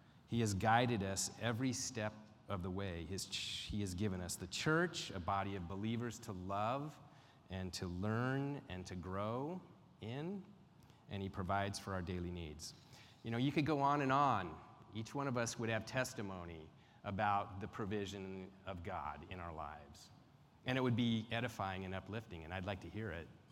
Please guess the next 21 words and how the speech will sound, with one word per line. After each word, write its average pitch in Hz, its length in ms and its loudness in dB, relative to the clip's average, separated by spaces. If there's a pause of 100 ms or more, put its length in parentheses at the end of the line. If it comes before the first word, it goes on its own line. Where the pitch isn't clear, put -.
at - 80 -14
some 85 320 -8
point, 82 240 -14 (160)
and 87 120 -12
I - 20 -12
hope 90 240 -8
we 87 60 -6
do. 87 240 -6 (760)
Um, 87 440 -2 (1300)
but 107 200 0
all 123 240 6
that 156 160 2
we 139 160 2
have 117 500 4
and 101 260 -4
do 104 460 2 (680)
is 110 140 -2
because 101 340 -2
of 80 120 -6
God. 90 360 -4 (1300)
And 107 340 0